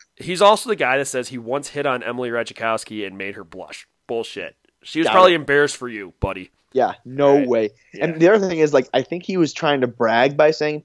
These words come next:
Speaker 2: people tell him that he looks like Nick Vale all the time. Nick Vale's an, an ugly son of a bitch, and I hate him.
Speaker 1: Right.
Speaker 2: So,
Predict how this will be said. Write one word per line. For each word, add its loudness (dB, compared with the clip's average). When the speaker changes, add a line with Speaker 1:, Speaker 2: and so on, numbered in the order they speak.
Speaker 2:
people -2
tell 0
him 0
that 2
he 2
looks 4
like 2
Nick -4
Vale 6
all 4
the -8
time. -2
Nick -2
Vale's 6
an, -12
an -4
ugly 2
son -8
of -8
a -6
bitch, -2
and -4
I 4
hate 0
him. -12
Speaker 1:
Right. -16
Speaker 2:
So, 4